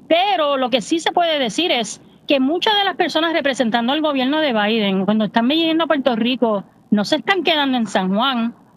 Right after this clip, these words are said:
No, la agenda de ellos no se está haciendo definida por la fortaleza. O sea, están yendo dentro de la isla, llegando a las montañas, a los campos, hablando con las organizaciones de base.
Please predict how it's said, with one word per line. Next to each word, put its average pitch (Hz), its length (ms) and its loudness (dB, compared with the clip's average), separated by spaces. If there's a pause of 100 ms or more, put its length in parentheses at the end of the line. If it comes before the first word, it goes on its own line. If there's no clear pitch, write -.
(520)
No, 277 440 2
la 320 80 2
agenda 302 360 0
de 381 80 2
ellos 370 140 0
no 349 100 2
se 370 100 0
está 349 180 0
haciendo 311 420 0
definida 269 840 0 (180)
por 285 120 4
la 240 120 0
fortaleza. 208 800 0 (600)
O - 20 -20
sea, 302 120 2
están 269 320 0
yendo 370 320 2 (120)
dentro 320 600 0 (180)
de 254 180 2
la 226 140 2
isla, 214 680 0
llegando 269 480 2 (180)
a 262 220 4
las 247 100 0
montañas, 240 800 2
a 233 100 2
los 220 140 0 (100)
campos, 285 580 0 (220)
hablando 285 680 0
con 330 140 2
las 294 140 2
organizaciones 269 680 0
de 247 160 0
base. 220 580 0